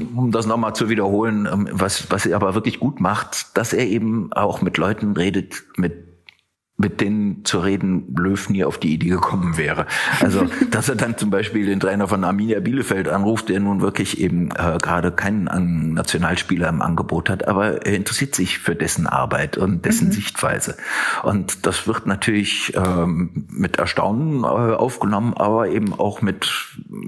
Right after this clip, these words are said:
Speaker 1: ja, großer
Speaker 2: Mhm.
Speaker 1: Freude, weil, ähm,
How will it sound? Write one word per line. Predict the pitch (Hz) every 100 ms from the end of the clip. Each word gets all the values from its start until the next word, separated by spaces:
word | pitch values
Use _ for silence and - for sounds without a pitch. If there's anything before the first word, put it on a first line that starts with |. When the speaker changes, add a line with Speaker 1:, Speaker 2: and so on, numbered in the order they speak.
| -
Speaker 1:
ja, | 80 104 82 - - - - - -
großer | 220 202
Speaker 2:
Mhm. | 208
Speaker 1:
Freude, | - 214 185 - 71
weil, | 80 85 87 87
ähm, | 98 95 95 90